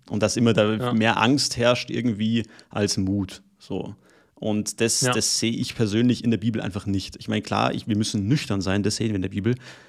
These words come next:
Speaker 1: aber wir,
Speaker 2: Ja.
Speaker 1: wir, wir sind, Gott hat uns nicht einen Geist der Furchtsamkeit gegeben, sondern der
Speaker 2: Ja.
Speaker 1: Kraft, der Liebe und der Zucht. Und da
Speaker 2: Ja.
Speaker 1: steht nicht Liebe zuerst, sondern Kraft zuerst.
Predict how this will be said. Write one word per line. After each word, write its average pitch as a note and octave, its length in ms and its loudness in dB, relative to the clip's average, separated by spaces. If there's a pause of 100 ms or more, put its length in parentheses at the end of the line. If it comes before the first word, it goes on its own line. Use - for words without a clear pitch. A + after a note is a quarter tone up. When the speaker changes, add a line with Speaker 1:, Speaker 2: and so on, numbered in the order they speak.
Speaker 1:
aber G#2 200 -2
wir, G#2+ 120 4
Speaker 2:
Ja. B2+ 140 2
Speaker 1:
wir, F#2+ 80 0 (100)
wir - 140 2
sind, - 280 0 (120)
Gott - 180 2
hat B2+ 60 0
uns A#2 200 2
nicht D3+ 240 2
einen A2 140 2
Geist G#2+ 260 2
der B2 60 2
Furchtsamkeit - 520 0
gegeben, - 420 -8 (420)
sondern G#2+ 220 -4 (100)
der - 100 -6
Speaker 2:
Ja. C#3 80 2
Speaker 1:
Kraft, - 400 -2 (300)
der G#2+ 80 2
Liebe B2 280 4
und G2+ 100 2
der G#2+ 80 2
Zucht. - 260 2
Und A2+ 160 2
da A#2+ 40 4
Speaker 2:
Ja. - 20 4
Speaker 1:
steht - 200 2
nicht - 220 4
Liebe C#3 240 4
zuerst, G#2+ 480 -2 (100)
sondern A2+ 220 0
Kraft - 280 -4
zuerst. - 460 -8